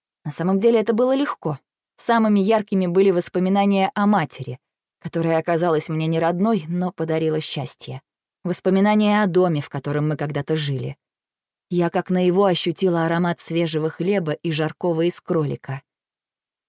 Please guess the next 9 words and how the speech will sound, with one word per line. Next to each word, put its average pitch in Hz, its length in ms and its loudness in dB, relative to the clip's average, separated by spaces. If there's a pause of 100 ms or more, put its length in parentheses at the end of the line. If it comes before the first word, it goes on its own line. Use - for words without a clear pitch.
(140)
Выглянув 160 520 -2
из-за 165 200 0
края 170 260 0
стола, 185 420 -2 (560)
я 165 140 -4
схватила 165 440 -2
кусочек 185 420 -4
сырого 175 340 0
ревеня, 185 440 2